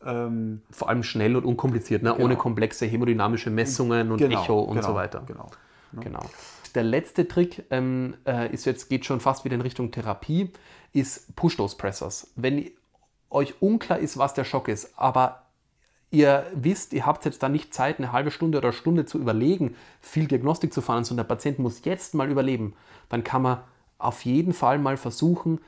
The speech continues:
Speaker 2: aus der Hand niedrig dosiert Katecholamin zu geben. Und da ist unser Push-Dose-Pressor-Konzept, auf das wir jetzt verlinken, ich hoffe, das funktioniert bei YouTube <laughs> jetzt, auf das wir verlinken, ähm, ein sinnvolles Konzept, um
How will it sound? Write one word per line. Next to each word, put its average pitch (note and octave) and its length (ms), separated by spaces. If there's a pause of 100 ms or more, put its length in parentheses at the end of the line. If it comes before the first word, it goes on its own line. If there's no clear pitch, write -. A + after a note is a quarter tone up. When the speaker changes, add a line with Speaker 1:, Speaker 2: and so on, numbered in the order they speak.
(180)
Speaker 2:
aus C#3+ 240
der - 180
Hand D#3 400
niedrig E3 340
dosiert D3 300
Katecholamin B2 580
zu A2+ 140
geben. G2+ 280
Und - 160
da G2 80
ist A#2 120
unser A#2+ 220
Push-Dose-Pressor-Konzept, D3 1160
auf - 120
das - 200
wir A2 160 (480)
jetzt - 260
verlinken, D3 420
ich A#2+ 160
hoffe, B2 140
das B2 120
funktioniert B2+ 420
bei C#3+ 80
YouTube C#3+ 420
<laughs> - 40
jetzt, - 320 (520)
auf C3 140
das D#3 160
wir D3+ 100
verlinken, E3+ 500 (240)
ähm, C3 360
ein B2 260
sinnvolles E3 540
Konzept, C#3 440
um B2 320